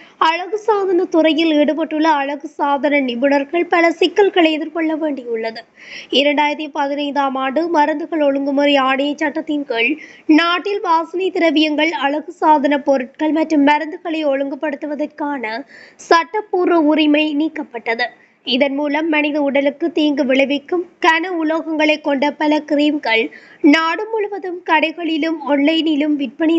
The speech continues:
செய்யப்படுவதாக மருத்துவ மற்றும் சிவில் உரிமைகளுக்கான மருத்துவர்களின் தொழிற்சங்க கூட்டணியின் தலைவர் மருத்துவர் சமல் சஞ்சீவ தெரிவித்துள்ளார். பல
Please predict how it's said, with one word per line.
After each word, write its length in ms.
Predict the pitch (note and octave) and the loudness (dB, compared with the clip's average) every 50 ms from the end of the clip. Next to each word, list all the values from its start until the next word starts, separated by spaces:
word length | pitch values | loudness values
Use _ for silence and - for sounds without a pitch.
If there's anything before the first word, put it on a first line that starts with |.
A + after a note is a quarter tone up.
| D#4 - | 0 2
செய்யப்படுவதாக 840 | F4 D4 C4+ C#4+ - D#4 D4 C#4+ C#4 D4+ B3+ D4+ D4+ D4+ D4 - - A3+ A3+ A#3+ C#4+ - - - - - _ | 2 4 4 2 0 0 -2 -2 -2 -2 0 0 0 -2 -2 -6 -6 -4 -4 -4 -6 -8 -18 -20 -20 -20 _
மருத்துவ 540 | - C#4+ D4+ D#4+ E4 F4+ C#4+ - A4+ A#4+ A4 A4 | 2 2 4 4 2 -2 -2 -2 0 0 0 -2
மற்றும் 380 | G#4+ G4+ - F#4 F#4 E4+ F4 | -4 -8 -6 -6 -6 -6 -6
சிவில் 400 | D#4+ - - E4+ D4+ F4 F4 D#4+ | -6 -2 0 0 2 2 0 -2
உரிமைகளுக்கான 960 | B3+ C4+ D#4 D#4 D4+ D4+ E4+ D#4 E4 E4 D4+ D4 D4 D4+ D4 C#4+ C#4+ D4 D4+ D4 | -2 -2 -2 0 2 0 0 0 0 0 0 0 0 0 0 2 2 0 -2 -2
மருத்துவர்களின் 800 | C#4 C#4 C#4 C4+ C4+ - D4+ D4+ D4 C#4+ D4 D4+ C#4+ D4+ E4+ F#4+ | -2 -2 -4 -4 -4 -2 -2 -2 -2 -2 -2 -4 -2 -2 -4 -4
தொழிற்சங்க 560 | - F4+ D#4+ D#4+ F4+ F4+ F4 F4+ F4 E4 E4+ D#4 | -2 2 2 2 2 2 0 0 2 2 2 2
கூட்டணியின் 580 | - D#4+ D4 C#4+ - D4+ D4+ C#4+ C#4 C#4+ C#4+ C#4 | 2 2 0 2 2 0 0 0 -2 -4 -6 -4
தலைவர் 500 | D#4+ D#4 D#4 D#4+ D#4 - A3 A3+ A#3 D#4 D4+ - _ _ _ _ _ _ | -4 -4 -4 -4 -6 -6 -8 -6 -6 -8 -12 -14 _ _ _ _ _ _
மருத்துவர் 640 | - C4 D4+ D4+ D#4 - - D#4+ D4+ D#4 D4+ - - | 4 4 4 4 2 -2 -4 0 2 2 2 2 0
சமல் 320 | - E4 D#4+ F4+ G4+ F#4 - - | 2 2 2 2 0 -2 0 0
சஞ்சீவ 520 | F#4+ E4 D4+ D4 C#4 D#4+ D#4 C#4 C#4+ D4 | 2 4 4 6 6 6 6 6 4 4
தெரிவித்துள்ளார். 840 | D4 D4+ F4 E4+ E4+ D4+ D4+ - - A#3 A3+ A3 A3 A3 A3 A3 A#3+ - _ _ _ _ _ _ _ _ - | 2 2 -2 -4 -2 -4 -6 -6 -4 -4 -4 0 2 2 2 2 0 -4 _ _ _ _ _ _ _ _ 0
பல 180 | E4 D#4+ D#4 | 0 0 0